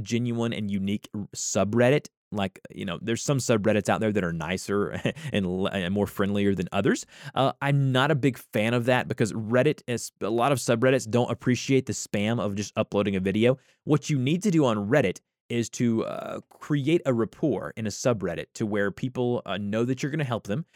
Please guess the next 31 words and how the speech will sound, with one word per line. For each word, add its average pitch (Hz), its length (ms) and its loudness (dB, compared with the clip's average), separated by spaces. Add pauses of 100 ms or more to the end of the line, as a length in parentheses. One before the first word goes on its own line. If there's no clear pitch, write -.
(140)
So 113 400 2 (180)
don't 175 240 4
just 175 340 2 (640)
spam 139 500 0
your 123 100 6
videos 101 480 2
on 107 80 -4
a 98 60 -2
subreddit. 107 440 0
What 101 220 -6
you 107 60 0
wanna 170 260 2
do 110 260 4 (240)
is 104 280 -2
answer 98 400 -4
questions, 117 760 -2 (140)
uh, - 260 -8
you 107 140 -6
know, 87 80 -6
help 101 260 -2
people 165 300 2
out 156 100 4
in 156 60 0
the 165 60 4
subreddit, 104 600 2
and 117 140 -2
then, 110 300 0
uh, - 240 -10 (500)
periodically 131 640 2
sprinkle 113 500 0
videos 95 580 0